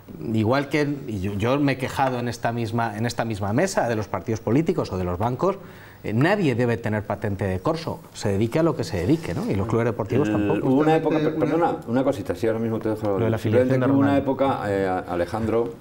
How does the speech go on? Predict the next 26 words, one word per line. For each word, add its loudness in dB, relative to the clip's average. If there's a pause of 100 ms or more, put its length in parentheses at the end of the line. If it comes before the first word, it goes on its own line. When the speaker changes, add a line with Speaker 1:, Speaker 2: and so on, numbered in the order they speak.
(260)
Speaker 2:
que 0
la -2
mayoría 0
de 0
los -2
clubes 2
deportivos, -2 (240)
tanto -2
de -2
primera, -2
de -2
segunda -2
y -2
de -4
tercera -2
división, -2
eran -4
propiedad, 0 (400)
o 4
los 2
regentaban, 0 (800)
constructoras, -4 (320)
curiosamente. -4
Speaker 1:
Ujú. -12
Speaker 2:
Empresas -2
constructoras 0